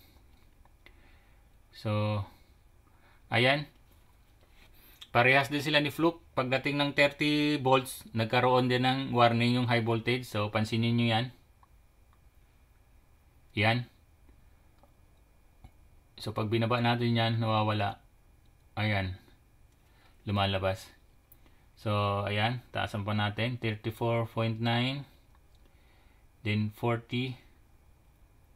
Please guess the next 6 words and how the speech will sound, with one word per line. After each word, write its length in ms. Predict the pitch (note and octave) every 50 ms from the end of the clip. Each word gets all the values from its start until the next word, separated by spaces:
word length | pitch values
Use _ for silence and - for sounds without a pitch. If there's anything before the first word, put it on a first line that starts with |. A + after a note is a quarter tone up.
| - - - - - _ _ _ _ - - - - _ - _ _ - _ - - _ _ _ - - _ -
Forty 320 | - G#2+ G#2+ G#2+ - A#2+ A2
volts. 480 | A2+ B2 C3 C3 - - - - - - - - - - - - _ - - _ - _ _ - - - - - - - - - - - - - - _
So, 400 | - - - A2 G#2+ G#2+ G#2+ -
forty-six. 800 | - A#2 A#2 A2+ - A2 A2 - - B2+ C3 B2+ - - - - - - - - - - - - _ - - - - _ _ - - - - - - - - - - - - - _ _ - - - - - - _ _ _ - - - -
So, 240 | - - - G#2+ G2+
fifty-one. 880 | - A#2 A2+ G#2+ - - - - A#2+ A#2+ A#2 A2+ A#2 A#2+ B2 A#2+ A#2